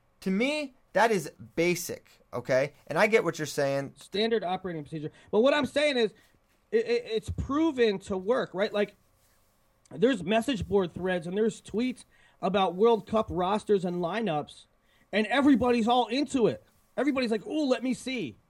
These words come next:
Speaker 2: Let me see." People wanna know this stuff.
Speaker 1: Yes.
Speaker 2: But when the people, when the guys actually weigh in and there's lineup changes and we can't get simple weigh-in sheets or ro-,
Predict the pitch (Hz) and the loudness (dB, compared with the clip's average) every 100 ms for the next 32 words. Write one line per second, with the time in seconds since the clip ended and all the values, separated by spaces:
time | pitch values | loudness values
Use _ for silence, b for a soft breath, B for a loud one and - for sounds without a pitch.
0 | _ _ _ - 190 240 190 214 156 95 | _ _ _ -12 -6 -4 0 2 2 -2
1 | - _ _ _ - 311 311 302 277 277 | -14 _ _ _ 2 4 6 6 6 4
2 | 262 196 - 113 - - 123 143 104 - | 4 0 -2 -14 -14 -6 4 4 4 -4
3 | - - - 220 214 240 208 160 269 233 | -20 -20 -4 0 2 0 0 -2 -2 0
4 | 214 170 196 180 208 208 147 196 226 214 | 0 -2 -10 -10 -6 -4 -2 -2 0 0
5 | 202 - 190 165 180 175 196 254 214 202 | -2 -4 -6 -4 -2 0 2 0 -2 -6
6 | 196 _ _ _ _ _ _ _ - 185 | -12 _ _ _ _ _ _ _ -8 -2
7 | 175 165 165 185 208 - 175 165 165 160 | -2 -2 0 0 0 -2 -4 -2 -4 -6
8 | _ _ _ _ _ 147 156 208 208 190 | _ _ _ _ _ -4 0 0 0 -2
9 | - 180 175 - - 220 247 196 139 151 | 0 -2 -2 -8 -2 0 2 2 2 0
10 | 240 165 139 - 143 143 135 120 131 170 | 0 -2 -4 -4 -4 -2 -4 -4 -2 -2
11 | 208 | -2